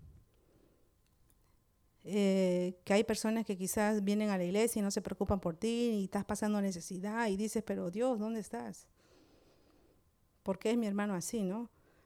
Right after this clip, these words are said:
Pero yo creo que cada palabra que hay en la Biblia es para que yo lo ponga en,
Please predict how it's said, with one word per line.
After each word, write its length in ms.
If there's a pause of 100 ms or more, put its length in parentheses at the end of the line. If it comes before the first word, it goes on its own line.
(100)
Pero 180
yo 160
creo 160
que 160
cada 480 (420)
palabra 640 (1000)
que 100
hay 140
en 80
la 100
Biblia 240
es 60
para 240
que 180
yo 400 (140)
lo 120
ponga 300
en, 140